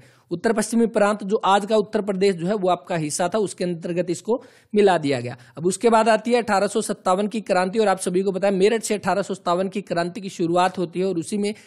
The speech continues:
हरियाणा जो है बढ़ चढ़ के इसमें भाग लेता है। और इधर पंजाब जो था ना, पंजाब ये, अ, कह सकते हैं अंग्रेजों के अंडर था, लगभग जितने भी लोग थे वो अंग्रेजों के गुलाम थे। तो इसीलिए, अ,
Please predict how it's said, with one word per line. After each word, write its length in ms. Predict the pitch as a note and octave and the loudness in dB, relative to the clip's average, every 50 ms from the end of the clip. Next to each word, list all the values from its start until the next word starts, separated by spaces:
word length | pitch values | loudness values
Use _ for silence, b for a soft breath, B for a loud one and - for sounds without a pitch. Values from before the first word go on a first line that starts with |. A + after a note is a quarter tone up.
| B B B | B B B
हरियाणा 400 | E3 E3 F3+ F3 F3 F#3+ A3 A#3+ | -2 2 4 4 4 4 2 2
जो 160 | A3 F#3+ A3 | 2 0 0
है 60 | F#3+ | 2
बढ़ 140 | F3 G3+ G#3+ | 2 0 0
चढ़ 220 | G#3+ - A3 G3+ G3+ | 2 -2 -2 -2 -2
के 100 | G3+ G3 | -4 -4
इसमें 240 | - G#3 G3+ G3 | -4 -2 -4 -4
भाग 220 | D#3+ E3 E3+ F#3 F#3+ | -2 0 0 2 2
लेता 260 | F#3+ F#3 F3+ - F#3+ | 0 0 0 0 -2
है। 100 | G#3 A#3+ B B B B B - | -2 -2 B B B B B -2
और 160 | D#3+ E3+ E3 - | -2 -2 0 0
इधर 200 | F#3 F3 G3+ A3+ | 0 2 2 0
पंजाब 500 | A3 A3 A3 G#3+ F#3+ G#3 G#3 A3+ A#3+ G#3 | 2 2 2 4 6 6 4 4 4 2
जो 120 | G#3+ A3+ | 0 0
था 140 | G3 G3+ G3+ | 0 0 -2
ना, 120 | G#3+ A#3 G3+ | -2 -2 -2
पंजाब 420 | - G3+ G3 F#3+ G3 F#3+ F#3 D#3 - E3+ | -2 -2 -2 2 2 2 2 2 -2 -6
ये, 280 | E3 G3 A3+ A#3+ A#3+ | -2 0 4 4 4
अ, 260 | B3 A#3+ - - _ _ F#3+ | 4 2 0 -14 _ _ -6
कह 240 | F#3 F3 - F#3+ F#3 | -6 -2 0 0 0
सकते 220 | F3+ A3 G3 B3 | 0 -2 -4 -4
हैं 80 | G#3+ - | -4 -2
अंग्रेजों 400 | G3+ G3+ G3+ G3+ F#3+ G3 A#3+ A3 | 0 2 2 2 2 0 -2 0
के 100 | A3 A3 | 0 0
अंडर 240 | G3+ F#3+ F3+ F#3+ E3+ | 0 0 -2 -2 -2
था, 160 | - D#3 D3+ | -2 -6 -2
लगभग 320 | D3+ F3+ G3 G3+ G#3 G#3 | 0 0 0 2 0 0
जितने 320 | F#3+ F3 G3 F#3+ - A3+ A3+ | 0 -2 -4 -2 0 0 0
भी 100 | G#3+ G#3 | 0 0
लोग 240 | G3 G3 F3+ - | 0 -2 -2 -2
थे 40 | A3 | -2
वो 80 | G3+ G#3 | -2 -2
अंग्रेजों 360 | F#3+ F#3+ F#3 F#3+ F3+ G3+ G#3 | -2 0 -2 -2 -2 -2 -6
के 80 | G3+ G3+ | -6 -6
गुलाम 400 | F#3 E3+ E3+ F3+ F#3 G3 G3 F3 G3 | -2 0 2 2 2 2 0 -2 -4
थे। 80 | F#3+ A3+ B B B B B B | -4 -4 B B B B B B
तो 60 | - | -2
इसीलिए, 420 | F#3 F#3 - B3 B3 A3+ A3 A3+ A3+ | 0 0 2 2 2 4 4 4 4
अ, 120 | A#3 - | 2 -2